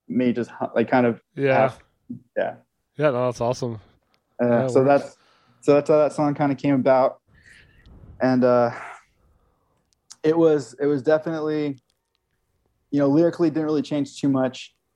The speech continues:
Speaker 1: at, or at all. And then, uh, but it definitely had a lot of work in the studio 'cause it,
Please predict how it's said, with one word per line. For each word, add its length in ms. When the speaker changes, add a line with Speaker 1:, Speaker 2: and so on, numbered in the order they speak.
Speaker 1:
at, 100
or 220
at 260
all. 220
And 220
then, 160
uh, 260
but 180
it 180
definitely 540
had 240
a 40
lot 300
of 160
work 540
in 140
the 80
studio 520
'cause 160
it, 100